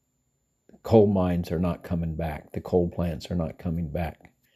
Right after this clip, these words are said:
which is okay. That's the truth. But it's not relevant. The relevant thing was someone noticed they lost their jobs, their way of life, their homes, their cars, their respect.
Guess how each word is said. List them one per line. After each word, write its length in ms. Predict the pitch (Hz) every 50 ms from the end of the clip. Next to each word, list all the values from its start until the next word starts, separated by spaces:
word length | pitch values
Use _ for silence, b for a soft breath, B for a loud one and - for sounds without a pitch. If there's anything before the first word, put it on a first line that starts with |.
| b b b b b b b b b
which 160 | - 131 -
is 160 | 131 120 113
okay. 460 | 123 110 107 - 120 104 95 87 80
That's 260 | 87 95 101 87 -
the 80 | - 101
truth. 500 | - - - 120 104 90 80 - - - _ _ _ _ _ _ _ _ _ _ _ _ _ _ _ _ _ _ _
But 120 | - 104 113
it's 100 | 117 127
not 180 | 143 135 123
relevant. 520 | 135 139 139 143 127 95 82 - - - - - _ _ _ _ _ _ _ _ _ _ _ _ _ _ _ _ _ _ _ _ _ _ _ _ _ _ _ _ _ _ _ _
The 100 | - 98
relevant 640 | 87 98 107 110 120 131 135 127 113 117 92 - -
thing 380 | - 98 95 98 95 92 90 85
was 600 | 87 90 90 82 78 80 69 - - - - - _ _ _ _ _ _ _
someone 560 | _ - - 104 101 110 113 113 107 101 98
noticed 560 | 98 101 104 107 101 98 85 82 82 - - -
they 140 | 85 82
lost 480 | 85 87 87 95 95 92 90 - - -
their 160 | - 90 85
jobs, 680 | 82 - 98 90 90 90 87 80 78 78 76 - - _ _ _ _ _ _ _ _ _ _
their 120 | - 90
way 220 | 87 85 95 92
of 160 | 87 85 82 85
life, 500 | 85 87 90 90 82 78 - 95 - _
their 120 | - 80
homes, 500 | - - 104 98 95 90 87 80 - -
their 100 | - 82
cars, 640 | - - - 101 92 90 82 78 76 78 - - - _ _ _ _ _ _ _ _ _ _ _ _ _ _ _ _ _ _ _ _ _ _ _ _ _ _ _ _ _ _ _ _
their 100 | - 95
respect. 680 | 90 90 87 - - - - - 92 87 - - _